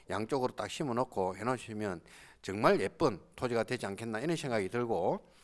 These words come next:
저 멀리 보이는 곳이 밀양강입니다. 밀양강 조망과 그 기차 조망 그리고 저수지 조망 그리고 양쪽에 그 산이 있어 아주 포근한 어머니 품 같은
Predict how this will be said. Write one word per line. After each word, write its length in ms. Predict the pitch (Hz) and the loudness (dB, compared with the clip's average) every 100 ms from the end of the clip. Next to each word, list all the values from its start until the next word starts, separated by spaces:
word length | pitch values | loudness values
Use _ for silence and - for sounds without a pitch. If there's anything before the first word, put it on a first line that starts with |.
| - - - | -20 -20 2
저 180 | 123 | 4
멀리 280 | 165 135 175 | 6 6 4
보이는 320 | 185 170 175 | 4 4 4
곳이 340 | 147 143 190 196 - - | 2 2 0 0 -6 -8
밀양강입니다. 760 | 135 151 185 131 98 87 78 - | 4 4 6 2 0 -6 -14 -8
밀양강 400 | 107 117 120 113 | -2 0 0 -4
조망과 680 | 113 87 107 117 98 123 208 - - - - | -6 -2 -2 4 6 6 4 -4 -20 -20 -18
그 320 | - 95 90 87 | -4 -2 -2 -6
기차 280 | 98 - 160 | -8 -2 -2
조망 380 | 107 101 107 78 - - - _ | 0 2 0 0 -14 -20 -20 _
그리고 280 | - 143 156 | -2 2 0
저수지 400 | - 101 120 123 | 0 -2 0 -2
조망 340 | 107 95 87 - - - - | -2 -2 -6 -8 -20 -20 -6
그리고 300 | - 156 202 | 6 10 10
양쪽에 680 | 147 123 143 190 175 185 208 - - - | 8 6 4 4 8 8 6 -2 -20 -10
그 260 | 98 98 98 | -2 -2 -2
산이 260 | - 190 139 | 2 4 4
있어 480 | 135 - 104 90 - - _ _ _ | 0 0 2 0 -4 -18 _ _ _
아주 280 | - - 147 | 0 2 -2
포근한 580 | - - 120 147 170 95 - - - - | -4 -4 0 2 2 -2 -10 -20 -20 -8
어머니 680 | 156 151 151 151 127 123 - - | 0 4 6 6 2 0 -6 -6
품 160 | 226 | 4
같은 360 | 208 208 127 | 6 6 2